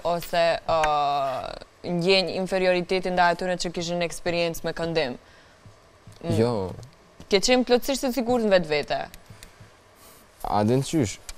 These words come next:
Speaker 2: jam, jam koni sigurt në veti që kam e mujt me knu relativisht mirë,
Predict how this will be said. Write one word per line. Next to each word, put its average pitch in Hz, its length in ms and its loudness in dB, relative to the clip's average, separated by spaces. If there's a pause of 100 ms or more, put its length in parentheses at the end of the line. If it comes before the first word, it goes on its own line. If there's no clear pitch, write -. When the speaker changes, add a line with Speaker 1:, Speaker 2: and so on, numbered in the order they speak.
Speaker 2:
jam, 120 220 4 (100)
jam 117 260 4
koni 165 240 4
sigurt 165 460 0
në 139 220 4
veti 156 260 4
që - 220 -2 (580)
kam 113 140 -2
e 117 60 2
mujt 143 280 2
me 110 160 2
knu 120 360 0 (1200)
relativisht 92 640 -4
mirë, 92 320 -2